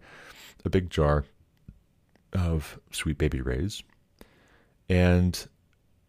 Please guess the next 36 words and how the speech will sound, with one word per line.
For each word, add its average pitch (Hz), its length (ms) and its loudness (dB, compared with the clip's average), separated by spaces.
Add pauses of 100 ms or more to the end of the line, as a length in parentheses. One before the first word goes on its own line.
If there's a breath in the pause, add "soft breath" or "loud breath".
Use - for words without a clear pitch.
(100)
what 90 160 2
we 90 80 0
should 170 280 4
do 80 160 4
is 71 120 -2
we 82 60 -4
should 143 220 0
find, 69 400 0 (460)
kinda 80 220 -10
like 69 240 -8
with - 100 -20
the 73 80 -6
honey 71 180 -2
pot - 280 -16
thing, 71 240 -6 (720 loud breath)
we 101 80 -4
should - 200 0
find 87 260 4
a 71 120 0
container 78 540 0
that 73 240 0
you 71 100 -8
can 67 260 -4 (120)
put - 380 0 (500)
the 76 340 -2 (500)
barbecue 82 340 -2
sauce 73 340 -4
into. 90 440 -2 (120)
It's - 160 -10
more 71 180 -2
manageable. 69 600 -4 (160)
It - 140 -14
makes - 220 -14
it 69 60 -10
easier 67 280 -10
to, 67 300 -8